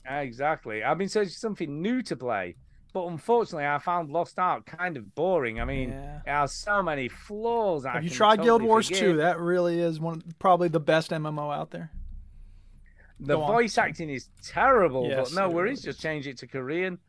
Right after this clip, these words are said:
Speaker 2: Yeah,
Speaker 1: The
Speaker 2: well.
Speaker 1: story is shit.
Speaker 2: Yes.
Speaker 1: Yep, it's an M M O,
Speaker 2: And there's nothing you
Speaker 1: okay.
Speaker 2: can really do
Speaker 1: And
Speaker 2: about
Speaker 1: the
Speaker 2: that. You can't change that to Korean.
Speaker 1: And the client is as buggy and poorly optimized as hell.
Speaker 2: I never had a
Speaker 1: Another
Speaker 2: problem with the
Speaker 1: genre
Speaker 2: client,
Speaker 1: staple.
Speaker 2: okay.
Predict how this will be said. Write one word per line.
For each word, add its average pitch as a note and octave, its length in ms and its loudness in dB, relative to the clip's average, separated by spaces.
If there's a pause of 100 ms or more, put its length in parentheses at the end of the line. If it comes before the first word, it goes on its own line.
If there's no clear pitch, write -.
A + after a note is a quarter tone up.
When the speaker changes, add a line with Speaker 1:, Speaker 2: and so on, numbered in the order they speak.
(140)
Speaker 2:
Yeah, D3 80 -18 (100)
Speaker 1:
The D3+ 60 0
Speaker 2:
well. D3 80 4
Speaker 1:
story G3 560 0
is B2 80 -4
shit. - 580 -6 (180)
Speaker 2:
Yes. C#3 160 -10
Speaker 1:
Yep, F3+ 340 2
it's C3 180 -10
an B2+ 100 -8
M C#3+ 180 -2
M C#3+ 140 -2
O, D#3 220 2
Speaker 2:
And D3 140 4
there's E3+ 140 2
nothing - 200 6
you - 40 4
Speaker 1:
okay. F#3 60 2
Speaker 2:
can F#3 100 -2
really F#3+ 180 4
do F#3+ 120 4
Speaker 1:
And F3 80 2
Speaker 2:
about D3 100 6
Speaker 1:
the D3+ 60 2
Speaker 2:
that. D3+ 240 2
You D#3 60 -16
can't F3+ 240 -4
change F3+ 240 -2
that F3 140 2
to E3+ 60 -10
Korean. D3+ 440 -12 (1300)
Speaker 1:
And F#3+ 260 2
the E3+ 80 4
client A3 640 -2
is D3+ 220 0
as C3+ 240 -2
buggy F3+ 500 0
and D3 220 -2
poorly F#3+ 360 0
optimized B2 760 -4
as A2+ 160 -8
hell. C3+ 460 0 (260)
Speaker 2:
I C#3 120 -6
never C3 220 -6
had C3 120 -6
a - 60 -2
Speaker 1:
Another E4 40 0
Speaker 2:
problem E4 120 2
with G3 80 0
the - 40 -6
Speaker 1:
genre E3 220 2
Speaker 2:
client, C#3+ 80 -6
Speaker 1:
staple. C3 440 -2
Speaker 2:
okay. F#2+ 80 -16